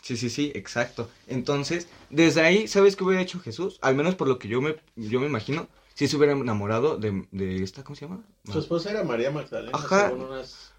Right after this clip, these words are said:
Speaker 1: Es que,
Speaker 2: porque
Speaker 1: ajá,
Speaker 2: según
Speaker 1: dice
Speaker 2: los historiadores y antropólogos de la época, bueno,
Speaker 1: Si era
Speaker 2: que,
Speaker 1: su,
Speaker 2: que
Speaker 1: si era su
Speaker 2: estudian esa
Speaker 1: esposa.
Speaker 2: parte, dicen que a la edad de Jesús no hay ninguna persona que fuera soltera.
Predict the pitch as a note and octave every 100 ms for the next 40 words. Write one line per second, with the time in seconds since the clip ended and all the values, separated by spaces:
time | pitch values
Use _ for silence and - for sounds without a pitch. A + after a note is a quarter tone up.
0 | _ _ _ - G#3 G3 A#3 F#3+ F#3+ G#3+
1 | F#3+ A#3 D4 D#4 B3+ - F#3 E3+ G3 A3+
2 | A#3 G3+ F3+ D#3+ C#3+ - D#3+ F3 F3 F3+
3 | F#3 F3+ D#3+ C3 A2+ C3 - E3+ G#3 A3+
4 | F#3+ C3+ C#3+ C#3+ - D#3+ E3+ G#3 B2+ A#2+
5 | - D3+ G3 - D#3+ E3+ E3+ D#3 F3 F3
6 | - _ _ _ _ _ C#3+ D3 F3 F3
7 | F3+ F3+ F#3+ - - C3+ C3 B2+ D3+ F3
8 | - C3+ - G#3 A#3+ - C3+ C3+ C#3 C#3+
9 | C#3+ C#3+ C#3 C3 B2+ C3+ C#3+ C#3+ A#2 -
10 | C3 C#3 A#2+ - B2 B2 B2 A#2+ A#2 F#2+
11 | G2+ F#2